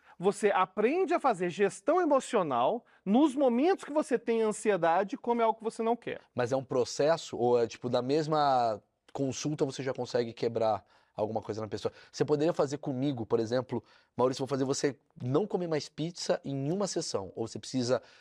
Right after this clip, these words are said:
Speaker 1: Não,
Speaker 2: entender
Speaker 1: geralmente tem uma coisa que a gente chama análise funcional. O que
Speaker 2: Tá.
Speaker 1: que é análise funcional?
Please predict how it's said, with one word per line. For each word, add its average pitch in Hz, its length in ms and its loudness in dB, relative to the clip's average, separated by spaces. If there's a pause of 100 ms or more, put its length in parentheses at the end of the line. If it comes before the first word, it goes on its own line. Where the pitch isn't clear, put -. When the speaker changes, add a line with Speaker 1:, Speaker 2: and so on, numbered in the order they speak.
(120)
Speaker 1:
Não, 254 140 4
Speaker 2:
entender 185 160 2
Speaker 1:
geralmente 277 520 4
tem 285 80 0
uma 294 100 2
coisa 254 140 0
que 240 40 0
a - 20 -4
gente - 60 -8
chama 240 180 0
análise 247 520 -2
funcional. 220 580 -2
O - 20 -14
que - 140 -6
Speaker 2:
Tá. 196 40 -4
Speaker 1:
que - 60 0
é 277 40 4
análise 226 260 0
funcional? 170 500 -4